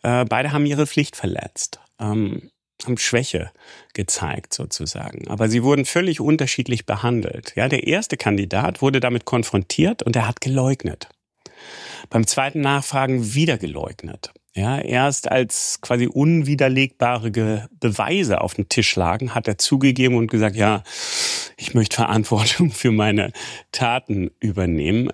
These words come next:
Ähm, aber ich meine, wenn's eh offensichtlich ist, ist die Verantwortung nicht, nicht sehr stark, die er übernimmt, ja. Und der Colonel hat ihn aus dem Programm geworfen.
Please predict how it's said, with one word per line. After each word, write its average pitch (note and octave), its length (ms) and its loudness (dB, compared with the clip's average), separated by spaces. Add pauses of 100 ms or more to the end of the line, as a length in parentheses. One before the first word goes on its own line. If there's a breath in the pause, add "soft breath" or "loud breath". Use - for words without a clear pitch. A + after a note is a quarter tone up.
(100)
Ähm, G#2+ 500 0 (1040)
aber G2 540 2
ich - 140 -10
meine, G2 220 2
wenn's G2 220 0
eh G#2+ 300 2 (240)
offensichtlich G#2 720 -2
ist, - 460 -4
ist - 440 -4
die G2+ 80 0
Verantwortung F#2 760 0 (920 loud breath)
nicht, - 480 -4
nicht F#2 220 0
sehr E2+ 160 2
stark, G#2 340 -2
die E2 120 -2
er D2 100 0
übernimmt, - 480 -6
ja. G#2+ 180 -2
Und G#2+ 380 -4
der G2 80 2
Colonel A#2 320 0
hat A#2 160 0
ihn A2 100 4
aus G2+ 140 0
dem G2+ 100 0
Programm A2 360 0
geworfen. F2 540 -4